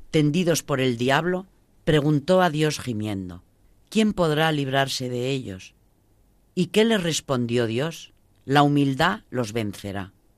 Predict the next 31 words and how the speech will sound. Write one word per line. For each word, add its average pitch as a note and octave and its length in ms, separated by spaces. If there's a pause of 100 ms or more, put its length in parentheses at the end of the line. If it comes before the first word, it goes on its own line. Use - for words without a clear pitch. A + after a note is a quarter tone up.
(360)
¿Y F3 140
qué A3+ 200
otra G#3+ 260
cosa G3+ 400
admirable D3+ 720 (260)
agregó C3+ 480
Dios? D3+ 520 (800)
"Y E3+ 140
nada G3+ 440 (120)
podrá C3+ 500 (140)
contra A2 440
ella". F#2+ 360 (760)
¿Ven, G3+ 260
hermanos, F3 720
su - 260
poder? A#2+ 500 (440)
¿Ven G#3 260
la A3+ 100
gracia F#3+ 440
de C#3+ 140
una C3+ 220
virtud? B2 460 (580)
Verdaderamente F#3 840
no F3 80
hay E3+ 120
nada F#3 340
más F#3 240
poderoso D#3 600
que C#3 120
la B2 80
humildad. G#2+ 480